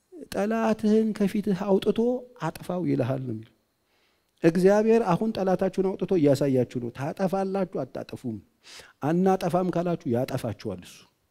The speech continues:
ችግር የለበትም ጠላት። ጠላት ጠላት ነው። ሐሳቡ መንገድ ላይ ለወዳጅነት አይቀይርላችሁ።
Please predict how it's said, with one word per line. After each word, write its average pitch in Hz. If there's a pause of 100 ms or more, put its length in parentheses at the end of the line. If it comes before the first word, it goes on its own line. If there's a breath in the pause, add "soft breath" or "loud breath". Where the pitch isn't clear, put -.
(760)
ችግር 131
የለበትም 110
ጠላት። 104 (180)
ጠላት 175
ጠላት 131
ነው። 131
ሐሳቡ 160
መንገድ 165
ላይ 185
ለወዳጅነት 143
አይቀይርላችሁ። 113